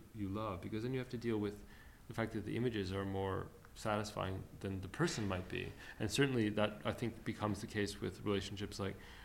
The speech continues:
you know, Bergman and Lee Volman, and certainly if you look at, uh, Gadara and Anna K-, K-, Karenina, you know, in,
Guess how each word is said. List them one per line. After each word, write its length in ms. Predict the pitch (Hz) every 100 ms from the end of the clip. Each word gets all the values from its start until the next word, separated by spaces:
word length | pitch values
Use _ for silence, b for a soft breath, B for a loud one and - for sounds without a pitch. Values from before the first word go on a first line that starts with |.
| B -
you 80 | 117
know, 60 |
Bergman 420 | 92 107 98 104 101
and 140 | 98
Lee 100 | 101
Volman, 500 | 95 98 98 98 98
and 160 | 95 92
certainly 480 | - 123 104 98 95
if 120 | 90
you 60 | 101
look 140 | 98
at, 80 | 98 -
uh, 280 | 107 95 92 92
Gadara 440 | 95 98 98 101
and 80 | 95 92
Anna 220 | 98 92 92 -
K-, 140 | - -
K-, 100 | 107
Karenina, 540 | 95 98 95 101 107 95 95
you 80 | 95
know, 140 | 92 92
in, 180 | 92 92